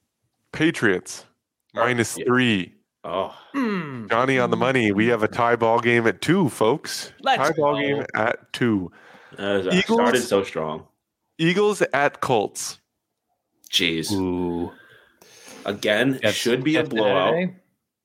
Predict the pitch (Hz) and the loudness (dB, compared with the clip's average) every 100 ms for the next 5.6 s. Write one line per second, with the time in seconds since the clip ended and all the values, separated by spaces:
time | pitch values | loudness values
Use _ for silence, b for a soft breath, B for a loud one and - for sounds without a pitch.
0 | _ _ _ _ - 120 120 123 110 117 | _ _ _ _ -2 0 0 0 2 4
1 | 123 123 107 107 113 120 120 120 113 104 | 4 2 2 0 0 0 -2 -4 -2 -2
2 | 87 98 113 110 107 127 117 87 87 101 | 2 0 0 -4 -4 -4 -4 -2 0 0
3 | 107 104 98 95 92 85 87 101 127 - | 0 -2 -2 -2 -4 0 2 2 0 0
4 | 107 98 98 104 98 98 104 101 101 - | 2 4 4 4 4 4 4 0 -4 -10
5 | - 95 - - 87 | -4 -4 -2 -2 -4